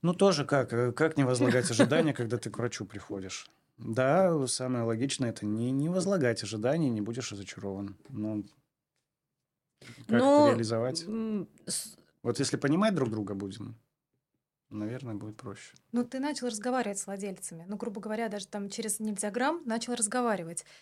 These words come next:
Speaker 2: И в связи с этим, ну, как бы тоже
Speaker 1: Да этого
Speaker 2: многие
Speaker 1: мало.
Speaker 2: ветеринарные врачи тоже начали разговаривать.
Speaker 3: Хорошо, что нужно,
Speaker 2: Всё равно.
Speaker 3: чтобы мы друг друга понимали? Ну, давайте так.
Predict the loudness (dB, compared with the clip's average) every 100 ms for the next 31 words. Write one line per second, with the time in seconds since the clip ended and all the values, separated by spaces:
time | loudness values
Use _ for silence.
0 | _ -2 -2 -2 -2 0 0 -2 -4 -4
1 | -6 -8 -6 -4 -4 -6 -4 -2 0 4
2 | 4 4 2 2 2 4 2 0 -2 -4
3 | -6 -4 0 0 0 -4 -8 -8 0 4
4 | 6 6 4 2 6 8 10 10 8 6
5 | 4 4 4 2 -4 -6 -2 2 6 8
6 | 8 6 6 4 0 0 2 2 2 2
7 | 2 0 0 -2 -8 -6 0 4 4 4
8 | 0 -4 -4 -4 -10